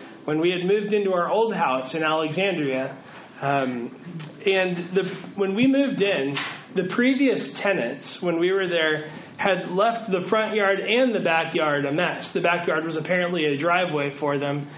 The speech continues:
uh, and the front yard was just a giant mud pit filled with boulders. Uh, large,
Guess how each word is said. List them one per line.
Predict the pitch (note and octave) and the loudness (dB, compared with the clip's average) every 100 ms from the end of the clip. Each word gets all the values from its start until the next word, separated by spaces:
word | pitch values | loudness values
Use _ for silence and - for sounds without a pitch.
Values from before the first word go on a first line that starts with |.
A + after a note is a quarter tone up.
| - - - | -14 -8 -4
uh, | |
and | D#3 F3+ D#3+ | 0 0 -2
the | D3 | 0
front | - G#3+ F3 | 0 2 2
yard | E3 E3+ | 2 2
was | E3 D3+ F3 | 0 -2 -2
just | F3 | 0
a | F3 C#3+ | -2 0
giant | E3+ E3 D#3+ D3 | 0 0 0 0
mud | D#3+ F3 - | 2 0 -2
pit | D3 D#3 - - | -2 -2 -4 -4
filled | D3+ D3 | -2 0
with | D3 D3 - - | -2 -4 -12 -4
boulders. | F3+ F3+ C#3 F3+ F3+ - - - - - | -2 0 -2 -4 -8 -10 -14 -16 -8 -2
Uh, | C#3 D3+ | 0 2
large, | E3+ F#3+ G3 | 2 4 2